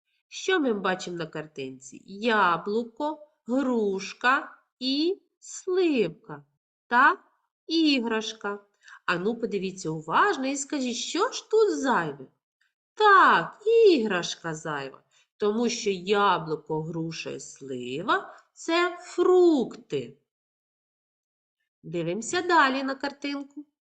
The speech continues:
Помідор, огірочок, перець та сонечко. Яка картинка у нас зайва?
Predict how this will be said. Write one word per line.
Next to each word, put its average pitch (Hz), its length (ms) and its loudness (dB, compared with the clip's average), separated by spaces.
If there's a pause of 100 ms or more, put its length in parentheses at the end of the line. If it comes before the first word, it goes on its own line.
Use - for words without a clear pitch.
(640)
Помідор, 165 1500 -2 (1120)
огірочок, 170 1500 -2 (340)
перець 151 1000 -4 (100)
та 339 300 4
сонечко. 233 1160 -2 (460)
Яка 175 440 0
картинка 330 680 -2
у 220 140 2
нас 196 200 0
зайва? 175 560 -2